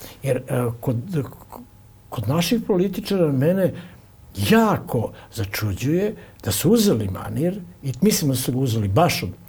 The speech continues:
predsjednika države, a to je, kreće rečenica ovako:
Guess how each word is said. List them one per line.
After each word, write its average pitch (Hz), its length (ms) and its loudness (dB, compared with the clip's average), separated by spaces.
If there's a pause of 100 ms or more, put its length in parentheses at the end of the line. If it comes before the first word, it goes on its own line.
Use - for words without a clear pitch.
(240)
predsjednika 104 680 -6
države, 175 500 -2 (300)
a - 80 -2
to 214 260 4
je, - 220 4
kreće 208 400 4
rečenica 165 440 2
ovako: 120 180 -4